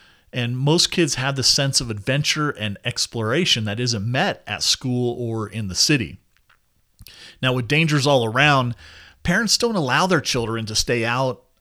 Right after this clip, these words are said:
of the house and explore their surroundings like they used to years ago. That sense of adventure stays inside them, laying dormant, right? It,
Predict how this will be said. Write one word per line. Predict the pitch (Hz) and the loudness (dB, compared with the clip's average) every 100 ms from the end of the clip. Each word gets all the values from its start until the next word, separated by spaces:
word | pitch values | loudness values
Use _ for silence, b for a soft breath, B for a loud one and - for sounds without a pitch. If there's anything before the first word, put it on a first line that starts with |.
| _ - | _ -8
of | 117 107 | -6 -4
the | 107 | -2
house | - - 185 185 165 | -2 -2 -2 0 0
and | 107 | -2
explore | 101 - - 139 | -2 -4 0 0
their | 127 | 0
surroundings | 104 113 113 156 165 160 139 | -2 -4 -2 -2 0 0 0
like | 117 | -2
they | 117 | -2
used | 131 151 - | 0 0 0
to | |
years | 110 113 120 113 | -2 0 -2 -2
ago. | 104 92 135 135 69 - B B B B | -4 -4 -2 -2 -4 -10 B B B B
That | 120 104 - _ b b | -4 -2 -4 _ b b
sense | - - 160 175 - | 0 2 2 2 2
of | 123 | 0
adventure | 104 123 165 180 - | -4 -2 0 0 -2
stays | 196 - 120 120 | -2 0 0 0
inside | 98 - 151 190 165 87 | 0 2 2 2 -2 -4
them, | 87 87 | -8 -8
laying | 104 98 104 | -8 -8 -6
dormant, | 131 143 107 - - - _ - | -2 0 -2 -6 -12 -12 _ -12
right? | 104 98 95 B B B B B B B _ _ _ - | -8 -8 -10 B B B B B B B _ _ _ -20
It, | 131 | -20